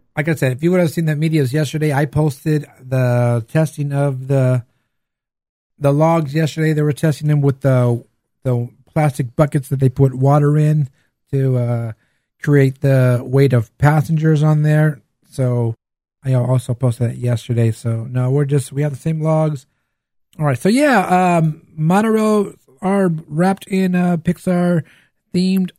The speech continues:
So it's pretty cool. And, uh, if you guys haven't seen that yet, like I said, you can go our social medias and you can see the picture of monorail orange. And, uh, soon I'll be posting the monorail blue.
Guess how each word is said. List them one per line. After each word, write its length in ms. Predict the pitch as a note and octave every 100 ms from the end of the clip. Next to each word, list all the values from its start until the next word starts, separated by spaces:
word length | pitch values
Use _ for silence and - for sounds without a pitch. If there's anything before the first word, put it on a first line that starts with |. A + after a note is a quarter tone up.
| _
So 200 | - E3+
it's 140 | E3+
pretty 220 | - F3 E3+
cool. 380 | - F3+ F#3
And, 260 | E3+ D#3 D3+
uh, 40 |
if 140 | D3+ C#3
you 60 |
guys 180 | D#3 D#3
haven't 180 | D3+ D3
seen 160 | C#3+ D#3
that 120 | D3+
yet, 240 | D3+ D3+ D3+
like 120 | C#3
I 40 |
said, 220 | C3+ C#3+
you 60 | C#3+
can 100 | D3
go 140 | D#3
our 120 | D3 C#3
social 280 | D#3+ C#3
medias 460 | C#3+ D#3 D#3+ D#3 C#3+ _ _ _ _
and 260 | D#3+ D#3+ D3+
you 80 | D#3
can 120 | D3+
see 100 | D#3
the 100 | C#3+
picture 280 | C3+ D3+ -
of 80 | C#3+
monorail 360 | C#3+ C#3 C3+ B2+
orange. 480 | E3+ E3+ E3 E3 D#3+ -
And, 220 | D3 C#3+
uh, 220 | C#3 C3+
soon 300 | - D#3 D3+
I'll 120 | D3
be 160 | C#3+ D3
posting 420 | C#3+ C#3+ C#3 C3+
the 60 | C3
monorail 360 | C3 C3 B2+
blue. 420 | B2 C#3+ D3 C#3+